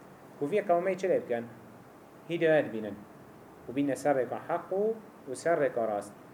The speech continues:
أفا من بين أيديهم ومن خلفهم. وعندك تفسير دي شيء بهين: "إذ جاءتهم الرسل من بين أيديهم ومن خلفهم". إيه كلوا؟ يعني بيشي و پیغمبر بهاد بون. وی وقت اوید حاضرش پیغمبر هاد بون. يعني بيش ينجي وزاني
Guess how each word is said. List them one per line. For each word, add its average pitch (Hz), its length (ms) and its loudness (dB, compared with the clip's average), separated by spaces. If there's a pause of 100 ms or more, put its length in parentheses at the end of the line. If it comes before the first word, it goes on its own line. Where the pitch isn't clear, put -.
(160)
أفا 175 140 2
من 190 160 -2
بين 175 240 0
أيديهم 156 580 -2
ومن 165 200 -2
خلفهم. 120 560 -4 (320)
وعندك 220 320 2
تفسير 160 440 2
دي 143 100 0
شيء 131 200 -4 (160)
بهين: 139 360 -2 (380)
"إذ 123 120 -10
جاءتهم 135 500 -2
الرسل 131 320 -2
من 127 200 -4
بين 131 200 -4
أيديهم 123 480 -6
ومن 120 200 -6
خلفهم". 147 460 -2
إيه 147 180 0
كلوا؟ 147 340 2 (440)
يعني 123 240 -4
بيشي 156 380 -2
و 147 140 4
پیغمبر 139 460 2
بهاد 127 400 0
بون. 170 180 0 (1120)
وی 143 220 0
وقت 175 320 2
اوید 156 520 4
حاضرش 165 480 0
پیغمبر 139 420 2
هاد 120 180 0
بون. 107 100 -6 (340)
يعني 156 220 -2
بيش 202 340 -2
ينجي 180 420 -4
وزاني 165 720 0